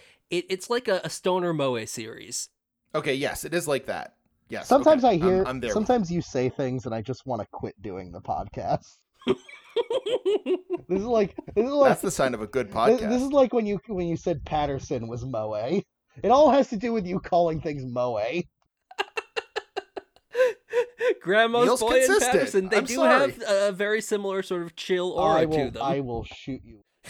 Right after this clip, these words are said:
Speaker 3: if you compare my, my, my beautiful
Speaker 1: Anyway.
Speaker 3: Patterson to Grandma's Boy.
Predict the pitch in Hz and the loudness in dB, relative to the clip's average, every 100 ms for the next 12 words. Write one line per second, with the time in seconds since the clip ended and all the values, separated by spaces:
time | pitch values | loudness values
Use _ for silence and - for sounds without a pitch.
0 | 554 - - - 123 113 - 170 - 170 | -10 -10 -14 -12 -10 -10 -6 -6 -2 0
1 | 147 143 143 143 151 139 - - 156 147 | 0 0 -2 -2 -4 -4 -6 -8 -4 -4
2 | 180 196 202 165 180 226 247 247 214 185 | -2 0 0 2 2 4 4 6 4 4
3 | 143 135 139 127 143 147 160 120 147 123 | 4 0 -8 -8 -4 -4 -4 -4 -4 -6
4 | - - 170 180 | -8 -6 -4 -4